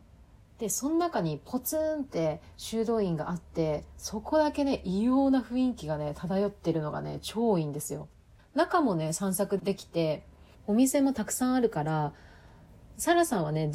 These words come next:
ジェラートを食べたんですけれども、あそこのね、ジェラートはね、絶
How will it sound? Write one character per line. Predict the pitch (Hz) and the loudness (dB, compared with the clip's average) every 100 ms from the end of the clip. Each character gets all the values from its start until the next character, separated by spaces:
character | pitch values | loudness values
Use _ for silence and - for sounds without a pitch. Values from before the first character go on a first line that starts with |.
| 180 | -6
ジ | 165 196 | 2 4
ェ | |
ラ | 247 294 | 6 4
ー | 285 | 2
ト | 170 | 0
を | 151 | 0
食 | 156 170 | 0 -2
べ | |
た | 170 151 | -2 -2
ん | |
で | 147 | -4
す | - | -6
け | - 156 | -4 -2
れ | |
ど | 147 | 0
も、 | 151 185 180 156 - | 0 2 2 0 -4
あ | - 180 | -4 -4
そ | - | -4
こ | - 302 | -4 -2
の | 302 | 0
ね、 | 294 262 | 2 2
ジ | 196 | 2
ェ | |
ラ | 226 247 | 2 2
ー | |
ト | 202 160 | 2 -2
は | 151 | -2
ね、 | 151 147 | -2 -4
絶 | 143 185 | 0 -2